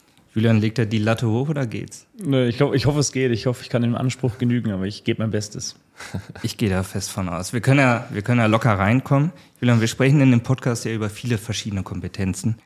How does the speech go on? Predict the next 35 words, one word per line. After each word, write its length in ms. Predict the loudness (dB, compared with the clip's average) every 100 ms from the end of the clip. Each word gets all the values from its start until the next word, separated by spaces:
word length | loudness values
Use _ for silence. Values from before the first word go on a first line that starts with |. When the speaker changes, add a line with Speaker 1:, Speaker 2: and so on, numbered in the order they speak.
| -4
Speaker 1:
die 80 | 0
für 140 | 0
Trainer 340 | 2 2 4 2
wichtig 300 | -2 -6 -8
sind 420 | -4 -4 -4 -6
und 220 | -4 -4
starten 320 | -2 -2 0
immer 160 | 0 -2
ganz 220 | -4 -6
allgemein. 480 | -6 -6 -4 -4 -6
Was 180 | -10 -6
zeichnet 400 | -4 -2 -2 0
denn 160 | -2
für 160 | -4 -6
dich 400 | -4 -4 -6 -20 _
einen 140 | -2 -2
guten 260 | -2 -2
Trainer 460 | -4 -2 -2 -2 -4
aus? 240 | -6 -8
Jetzt 180 | -10 -2
mal 160 | 2 2
abgesehen 540 | 0 -2 -2 0 0
davon, 320 | 0 -2 -2
es 120 | -4 -6
gibt 140 | -8
unterschiedliche 580 | -6 -6 -6 -6 -8 -8
Typen, 280 | -6 -4 -6
es 120 | -6
gibt 160 | -6
unterschiedliche 760 | -4 -2 -2 -4 -6 -6 -6 -8 -14 _
Voraussetzungen 760 | -4 0 0 -2 -6 -4 -4 -4
in 80 |
den 100 | -6
Clubs, 360 | -4 -4 -4 -4
aber 280 | -2 -2